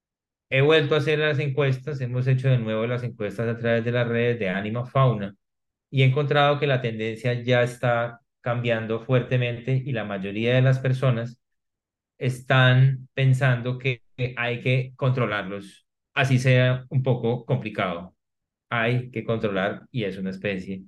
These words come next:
que tiene que dar, darle un manejo, incluso así sea el sacrificio. ¿Qué voy con esto? La gente se está informando. Antes la gente no tenía los criterios, la información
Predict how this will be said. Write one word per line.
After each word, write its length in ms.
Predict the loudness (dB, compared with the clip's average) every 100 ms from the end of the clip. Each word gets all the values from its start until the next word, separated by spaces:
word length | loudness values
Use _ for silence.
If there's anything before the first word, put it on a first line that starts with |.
| _ _ _ _ _ _
que 80 | -12
tiene 260 | -8 -8 -4
que 100 | -2
dar, 280 | -2 -4 -6
darle 380 | -8 -6 -6 -4
un 60 |
manejo, 540 | -2 0 0 -2 -4 -12 _ _ _ _ _ _ _ _ _ -2
incluso 640 | -2 0 -2 0 -2 -2 _ _ -10
así 260 | -8 -8
sea 380 | -4 -2 -2 -4
el 100 | -10
sacrificio. 580 | -10 -2 0 2 0 -2 -14 _
¿Qué 120 | -2 2
voy 200 | 2 2
con 140 | 2
esto? 320 | 2 0 -12 -20 _ _ _ _ _ _
La 100 | -2
gente 200 | 0 2
se 60 | 0
está 140 | 0
informando. 720 | -2 -4 -6 -4 -4 -4 -8 -14 _ _ -8
Antes 380 | 0 2 4 2
la 100 | 2
gente 240 | 2 4
no 320 | 6 6 4 -2
tenía 380 | -4 -4 -4
los 240 | -2 -2 -2
criterios, 880 | -4 -4 0 2 4 2 0 -12 _ _
la 80 | -10
información 840 | -6 -6 -4 -6 -2 0 0 -4